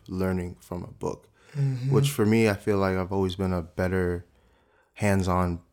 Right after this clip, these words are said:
Speaker 1: type of learner. I'm
Speaker 2: Yeah.
Speaker 1: very visual
Speaker 2: Yeah.
Speaker 1: in the terms, the way I learn. If I see something, I remember it forever. So that helped me out. I knew when I came back to Penn State, like,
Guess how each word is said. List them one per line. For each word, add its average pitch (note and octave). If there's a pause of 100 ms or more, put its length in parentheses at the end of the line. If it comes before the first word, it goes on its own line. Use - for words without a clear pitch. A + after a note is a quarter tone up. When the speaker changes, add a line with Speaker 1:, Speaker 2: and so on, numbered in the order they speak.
(160)
Speaker 1:
type F#2
of F2
learner. F#2
I'm -
Speaker 2:
Yeah. C#3
Speaker 1:
very G2
visual F2
Speaker 2:
Yeah. C#3+
Speaker 1:
in B2+
the F2
terms, F2+
the G2
way F2+
I F2
learn. F2
If F2
I F#2
see F#2+
something, F2+
I E2
remember E2+
it -
forever. - (460)
So F2+ (800)
that G#2
helped G2+
me F#2+
out. F2+
I F2+
knew F#2+
when F#2
I F2
came F2+
back E2
to -
Penn E2+
State, -
like, F2